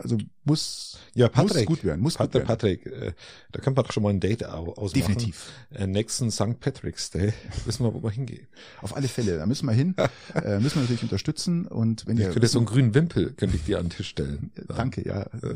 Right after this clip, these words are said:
Speaker 1: freue ich mich jetzt schon. Und, ähm, worauf ich mich dann auch freue, ist dann,
Speaker 2: <laughs>
Speaker 1: wenn da wirklich was los ist, äh, vornehmlich soll da, äh, Rockmusik laufen, die durch die Jahrzehnte
Speaker 2: Aber das ist ja
Speaker 1: und
Speaker 2: ganz
Speaker 1: jetzt
Speaker 2: was
Speaker 1: ist
Speaker 2: Neues. Das ist,
Speaker 1: und
Speaker 2: das hatten wir noch nie. Das
Speaker 1: aber
Speaker 2: ist
Speaker 1: das
Speaker 2: ja, das ist
Speaker 1: aber
Speaker 2: eigentlich
Speaker 1: das
Speaker 2: schon fast Premiere.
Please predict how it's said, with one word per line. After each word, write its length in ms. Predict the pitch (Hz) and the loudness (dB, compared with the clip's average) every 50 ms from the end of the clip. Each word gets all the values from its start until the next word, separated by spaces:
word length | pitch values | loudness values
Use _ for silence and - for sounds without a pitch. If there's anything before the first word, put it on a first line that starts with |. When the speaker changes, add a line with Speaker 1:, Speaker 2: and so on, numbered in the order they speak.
| 139 147 | -8 -6
Speaker 1:
freue 120 | - 110 113 | -2 -2 0
ich 60 | 110 | 0
mich 100 | 110 110 | 0 -2
jetzt 140 | 120 117 - | -4 -4 -4
schon. 220 | - 107 120 135 - - - - - - - - - - - - | -2 -2 -2 -2 -4 -8 -18 -20 -18 -16 -16 -16 -16 -18 -14 -6
Und, 420 | - - 104 104 98 - - - - | -2 0 2 2 0 -2 -4 -10 -6
ähm, 420 | - 101 98 95 95 95 98 101 - - - - - - - - - - - | -4 -4 -2 -2 -2 -4 -4 -6 -10 -16 -20 -20 -20 -18 -16 -16 -16 -14 -10
worauf 240 | - - 104 123 147 | -4 0 2 4 4
ich 80 | 147 139 | 4 4
mich 140 | 135 127 | 2 2
dann 200 | - 120 110 - | 4 2 2 2
auch 160 | - 127 135 - | 0 -4 -4 -6
freue, 320 | - - 110 104 117 120 | -6 -4 0 0 0 0
ist 300 | - - 120 113 107 - | 0 0 0 -2 0 0
dann, 260 | 113 107 107 107 104 - - - | 0 0 2 2 2 0 -2 -4
Speaker 2:
<laughs> 100 | - - | -4 -4
Speaker 1:
wenn 160 | - 113 127 | -2 -2 0
da 100 | 131 117 117 | 0 0 -2
wirklich 200 | 160 185 135 120 | -2 -4 -4 -4
was 140 | 120 107 | -2 0
los 220 | 110 117 147 156 160 | 0 0 0 0 -2
ist, 240 | 160 147 - - - | -2 -4 -4 -6 -6
äh, 340 | - 113 110 107 101 101 - 58 - | -4 -2 -2 -2 -2 -4 -6 -10 -12
vornehmlich 500 | 117 - 135 139 147 143 143 143 143 131 | -8 -4 -2 0 0 0 0 0 -2 -2
soll 180 | - - 123 120 | 0 0 0 2
da, 200 | 120 117 117 113 - - - - - - - - - | 2 2 0 0 -2 -8 -18 -16 -14 -14 -14 -14 -12
äh, 40 | - - - - - - - - - - - - - - | -10 -8 -8 -8 -8 -10 -12 -12 -14 -16 -18 -20 -4 2
Rockmusik 440 | - 135 - - 170 151 143 143 - | 2 2 4 6 4 4 4 4 4
laufen, 320 | - 113 120 139 139 135 131 | 4 6 6 6 6 4 2
die 100 | 127 123 | 2 2
durch 280 | 120 123 123 - - | 2 2 2 0 -2
die 120 | - - 117 | 0 2 4
Jahrzehnte 720 | 113 110 - - - 135 139 156 - 143 135 131 127 127 - - - - - - | 4 2 2 2 2 2 4 4 4 4 2 4 2 0 -2 -6 -12 -12 -8 2
Speaker 2:
Aber 100 | - 127 | 6 10
das 100 | 123 143 | 10 10
ist 40 | 131 | 10
ja 60 | 131 | 10
Speaker 1:
und 60 | 127 113 | 8 6
Speaker 2:
ganz 160 | 127 131 123 | 6 6 6
Speaker 1:
jetzt 60 | 127 110 | 6 4
Speaker 2:
was 60 | 135 | 6
Speaker 1:
ist 60 | 127 | 4
Speaker 2:
Neues. 460 | 107 98 104 92 87 85 - - - - - | 4 4 2 2 0 -2 -4 -6 -8 -6 0
Das 200 | 127 120 107 117 | 2 2 4 4
ist, 140 | 123 117 113 | 2 2 2
Speaker 1:
und 120 | 113 101 | 2 2
Speaker 2:
das 140 | 110 - - | 2 2 2
hatten 180 | 143 - - 143 | 2 2 4 4
wir 100 | 131 123 | 6 6
noch 120 | 127 123 | 6 6
nie. 280 | 123 135 160 147 - - - - - - - - - - | 6 6 4 2 0 -2 -8 -20 -20 -20 -20 -20 -8 -2
Das 120 | - 110 | 0 2
Speaker 1:
aber 80 | 117 127 | 4 6
Speaker 2:
ist 80 | 143 | 6
Speaker 1:
das 60 | 135 | 6
Speaker 2:
ja, 40 | 131 - | 4 4
das 60 | 127 | 4
ist 100 | 143 135 | 2 4
Speaker 1:
aber 60 | - | 4
Speaker 2:
eigentlich 60 | 151 151 | 6 6
Speaker 1:
das 60 | 143 - | 6 6
Speaker 2:
schon 80 | 143 - | 4 4
fast 200 | 143 135 - - | 4 2 2 2
Premiere. 640 | - 135 127 120 117 135 165 160 139 123 87 | 4 4 4 6 6 4 4 2 2 0 -4